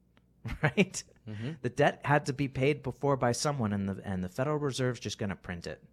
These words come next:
Speaker 1: So they're raising rates on one side and printing the currency on the other, or buying the,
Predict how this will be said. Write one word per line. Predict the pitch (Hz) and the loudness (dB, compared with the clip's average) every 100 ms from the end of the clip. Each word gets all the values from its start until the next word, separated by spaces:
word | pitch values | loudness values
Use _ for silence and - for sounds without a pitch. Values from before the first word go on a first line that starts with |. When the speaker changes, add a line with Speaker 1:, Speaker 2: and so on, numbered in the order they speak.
| _ _ _ _ | _ _ _ _
Speaker 1:
So | - 110 | -6 0
they're | 110 107 | 0 4
raising | 139 185 196 185 | 6 8 6 4
rates | 156 156 - | 4 4 2
on | 131 | 0
one | 120 123 123 | 0 0 0
side | 107 92 95 - _ _ _ _ | 2 2 0 -4 _ _ _ _
and | - 165 _ | -14 -14 _
printing | - 156 170 170 | 0 4 4 2
the | 151 | 0
currency | 143 135 131 131 | 0 0 0 0
on | 113 | 2
the | 107 98 | 2 2
other, | 95 82 - _ _ - - - | 2 0 -6 _ _ -20 -20 0
or | 139 120 | 2 2
buying | - 131 147 143 135 | 6 6 8 4 2
the, | 110 | 0